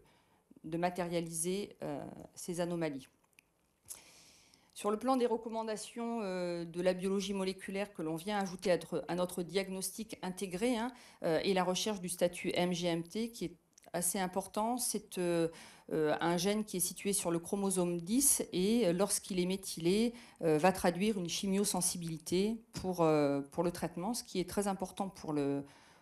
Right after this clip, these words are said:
pour le clinicien, puisqu'on aura un pré-, un peu une prédiction de, de ce qui va se, se passer sur la réponse thérapeutique. Alors après, j'ai, j'ai matérialisé, euh, par quelques diapositives des formes morphologiques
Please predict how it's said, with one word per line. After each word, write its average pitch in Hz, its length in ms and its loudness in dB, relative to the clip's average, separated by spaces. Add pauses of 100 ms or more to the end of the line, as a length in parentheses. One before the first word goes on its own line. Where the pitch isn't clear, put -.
(280)
pour 170 160 -4
le 156 140 0
clinicien, 208 640 0
puisqu'on - 840 -2
aura 170 160 2
un 170 60 0
pré-, - 320 -4
un 180 100 0
peu 180 140 0
une 202 120 0
prédiction 208 760 0 (220)
de, 160 480 2
de 160 80 -2
ce - 140 -6
qui 180 140 -8
va 165 140 4
se, 151 440 0
se 147 140 -4
passer 160 260 -2
sur 175 160 -2
la 151 80 2
réponse 170 340 -2
thérapeutique. - 680 -2 (420)
Alors 160 140 4
après, 180 240 2
j'ai, 160 280 0 (160)
j'ai - 140 -2
matérialisé, 175 920 2
euh, 156 100 6
par 175 240 -2
quelques 185 240 0
diapositives 175 680 -2
des 170 100 -2
formes 175 340 0
morphologiques 185 720 -2